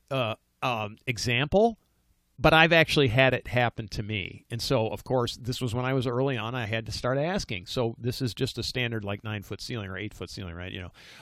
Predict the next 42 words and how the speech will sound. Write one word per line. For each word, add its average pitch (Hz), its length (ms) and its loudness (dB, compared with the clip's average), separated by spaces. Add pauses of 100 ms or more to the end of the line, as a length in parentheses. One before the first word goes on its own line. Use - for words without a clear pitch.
all 120 160 0
those 113 180 -2
kinds 95 240 -8
of 90 80 -10
things. 87 220 -12 (280)
But 151 140 4
it's 156 180 4
the 139 120 2
who, 233 340 6
what, 160 340 2
where, 143 380 4
when, 135 400 2
how, 131 380 0
and 120 220 -2
why. 107 260 0
And 135 240 -2
almost, 214 440 2 (680)
I, 160 200 -4
I 151 60 0
mean, 160 160 4
I'm 160 120 2
asking, 156 440 2
I 139 100 4
always, 147 200 6
a-, 139 240 2 (140)
I 127 80 -6
just, 117 200 -8
I'm 107 60 -16
gonna 117 140 -2
throw 107 280 -2
out 127 180 -2
some 139 180 -4
real 156 100 2
questions. 160 640 -2 (500)
Uh, 110 280 -4 (220)
what 120 260 -2
is 139 100 2
it 151 120 -2
that 139 180 -4
you 139 80 -4
wanna 147 280 -6
do? 139 420 -6